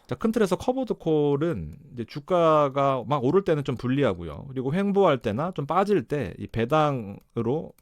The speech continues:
일정 부분 시장을 방어하기 때문에 좀 유리한 포인트가 있고, 어쨌든 공통적으로 아쉬운 거는 이 상승을 제한하는 부분이 아쉽다. 이 콜옵션을 미리 매도를 함으로써. 자, 그렇지만 이 컨셉들은 시장을 상승을,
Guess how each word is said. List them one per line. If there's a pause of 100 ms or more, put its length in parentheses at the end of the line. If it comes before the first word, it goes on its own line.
(320)
일정
부분
시장을
방어하기
때문에 (400)
좀
유리한
포인트가
있고,
어쨌든
공통적으로
아쉬운
거는
이
상승을
제한하는
부분이
아쉽다.
이
콜옵션을
미리
매도를
함으로써. (320)
자,
그렇지만 (160)
이
컨셉들은
시장을
상승을,